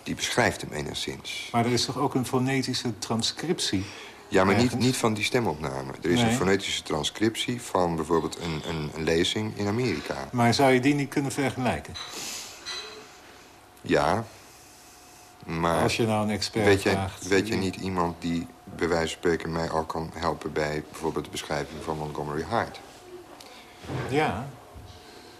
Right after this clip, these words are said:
Speaker 2: Eh, eerlijk gezegd denk ik dat een, eh, een kennis van mij, die, eh, een co-, een oud collega van mij,
Speaker 1: Mhm.
Speaker 2: die in Leiden zit, die misschien wel verder kan helpen. Het is, eh, hoe heet die? Beverly Collins.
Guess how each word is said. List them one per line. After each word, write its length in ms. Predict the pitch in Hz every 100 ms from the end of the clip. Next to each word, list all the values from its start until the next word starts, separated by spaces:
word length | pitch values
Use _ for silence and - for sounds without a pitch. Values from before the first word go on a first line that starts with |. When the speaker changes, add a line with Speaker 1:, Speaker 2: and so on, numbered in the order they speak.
| - - -
Speaker 2:
Eh, 400 | 120 107 107 98 90 - - - - - - -
eerlijk 280 | 127 107 92
gezegd 360 | 101 110 95
denk 180 | 110 98
ik 160 | 98 92
dat 180 | 95 101
een, 160 | 95 92
eh, 60 | 87 85
een 80 | 92
kennis 280 | - 147 175
van 220 | - 151
mij, 260 | 110 90 131 -
die, 340 | - 98 95 101
eh, 60 |
een 100 | 95
co-, 180 | 90 113
een 60 | 107
oud 220 | 117 120
collega 440 | 117 110 151 139 123
van 180 | 104
mij, 200 | 92 - 120
Speaker 1:
Mhm. 140 | 92 90
Speaker 2:
die 120 | 90
in 80 | 104
Leiden 300 | 135 147 107
zit, 140 | - 95 - - - - -
die 80 | 107
misschien 280 | 107 117
wel 120 | 98 98
verder 300 | 113 101 95
kan 160 | 95 90
helpen. 320 | 90 85 92
Het 120 | 90 101
is, 220 | 98 -
eh, 60 | 110 101 98 92 -
hoe 80 | 110
heet 120 | 113
die? 100 | 98 92 - - - -
Beverly 380 | 127 151 143 131
Collins. 640 | 165 113 90 82 -